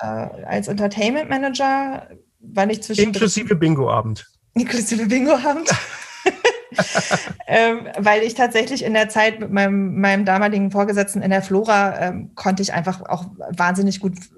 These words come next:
Speaker 1: wachsen, fachlich und was, was mein
Speaker 2: Mhm.
Speaker 1: Selbstbewusstsein mit Personalführung und so
Speaker 2: Schön.
Speaker 1: weiter anging. Das, äh, das war
Speaker 2: Schön.
Speaker 1: eine sehr wertvolle Zeit und das ist auch ein, ein ganz wunderbarer Theaterleiter. Früher technischer Leiter, ist einer der wenigen, die da so den Schlenker gemacht haben
Speaker 2: Mhm.
Speaker 1: irgendwann.
Speaker 2: Mhm.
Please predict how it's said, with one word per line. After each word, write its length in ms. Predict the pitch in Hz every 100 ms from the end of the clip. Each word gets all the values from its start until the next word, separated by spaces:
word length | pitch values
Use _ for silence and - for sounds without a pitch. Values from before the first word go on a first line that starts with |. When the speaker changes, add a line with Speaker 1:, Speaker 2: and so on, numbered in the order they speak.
| 185
Speaker 1:
wachsen, 680 | 208 170 175 180 - 160 156
fachlich 400 | - 190 - 185
und 100 | 175
was, 280 | 175 170 - 170
was 120 | 175
mein 120 | 185
Speaker 2:
Mhm. 40 | 180
Speaker 1:
Selbstbewusstsein 680 | 175 185 185 180 180 180 170
mit 100 | 180
Personalführung 680 | 180 175 165 180 190 180
und 160 | 175 175
so 80 | 143
Speaker 2:
Schön. 80 | 131
Speaker 1:
weiter 280 | 170 202
anging. 340 | 165 180 180 175
Das, 300 | 170 - -
äh, 240 | - 156
das 200 | - -
war 100 | 190
Speaker 2:
Schön. 240 | 180 131 - - - -
Speaker 1:
eine 80 | 185
sehr 240 | 190 196
wertvolle 380 | 196 208 208 190
Zeit 300 | 190 226 254
und 120 | 208
das 140 | 202 196
ist 100 | 208
auch 160 | 190
ein, 280 | - 180 180
ein 260 | - 165 165
ganz 200 | 180 185
wunderbarer 460 | 196 202 185 185
Theaterleiter. 760 | 185 175 175 208 196 190 190 190 _ - - _ _ _ - _ _
Früher 300 | - 302 381
technischer 420 | 381 370 302 226
Leiter, 280 | 190 202 339
ist 120 | -
einer 180 | 208 233
der 160 | 214
wenigen, 320 | 202 220 254 247
die 120 | 233
da 140 | 214
so 120 | 208
den 140 | 202 202
Schlenker 360 | - 277 277
gemacht 360 | 196 180 190 -
haben 200 | 196 190
Speaker 2:
Mhm. 60 | 233
Speaker 1:
irgendwann. 320 | 190 208 254
Speaker 2:
Mhm. 200 | 247